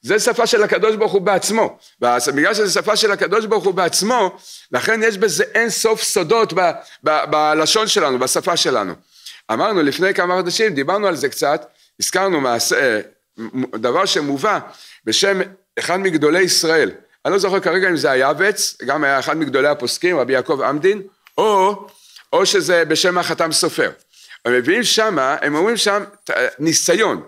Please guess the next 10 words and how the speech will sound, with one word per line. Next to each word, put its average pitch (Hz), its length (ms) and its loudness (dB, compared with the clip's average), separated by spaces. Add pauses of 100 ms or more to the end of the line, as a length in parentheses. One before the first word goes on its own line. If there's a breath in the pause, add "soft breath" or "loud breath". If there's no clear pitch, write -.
(380)
נעשה 127 280 0
ניסיון, 185 380 0
לא 165 100 2
עושים - 260 0
את 117 100 -4
הניסיון 117 400 -2
הזה, 180 240 0
רק 170 280 -4
במחשבה. 143 560 -2 (640 loud breath)
לוקחים 208 440 0